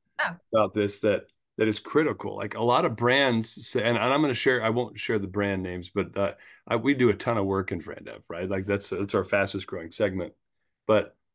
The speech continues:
Speaker 2: uh, I have brands that are like, "Yeah, I wanna sell units and, and I wanna use your tools." I'm like, "Cool.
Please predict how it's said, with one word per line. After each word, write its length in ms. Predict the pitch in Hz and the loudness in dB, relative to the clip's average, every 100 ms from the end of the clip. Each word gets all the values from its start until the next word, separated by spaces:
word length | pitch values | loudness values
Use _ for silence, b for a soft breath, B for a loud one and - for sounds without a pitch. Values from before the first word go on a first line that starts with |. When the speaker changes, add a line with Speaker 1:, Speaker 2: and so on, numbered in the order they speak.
| _ _ 107 | _ _ -2
Speaker 2:
uh, 240 | 104 95 - | 0 0 2
I 100 | 117 | 2
have 180 | 120 | 2
brands 360 | 104 117 117 110 | 4 4 4 2
that 80 | 110 | 2
are 40 | |
like, 200 | 107 101 | 2 2
"Yeah, 160 | 143 120 | 0 0
I 140 | 101 | 0
wanna 200 | 113 120 | 0 0
sell 260 | 110 120 107 | -2 -4 -2
units 460 | 143 151 139 120 | 0 0 0 -4
and, 100 | 110 92 | -6 -6
and 120 | 95 | -2
I 40 | |
wanna 220 | 92 117 120 | 0 2 2
use 120 | 101 | 2
your 140 | 101 | 0
tools." 420 | - 175 147 131 | 0 0 2 2
I'm 80 | 107 | 0
like, 180 | 101 95 | -2 -4
"Cool. 500 | - 185 147 123 117 | -4 0 4 4 2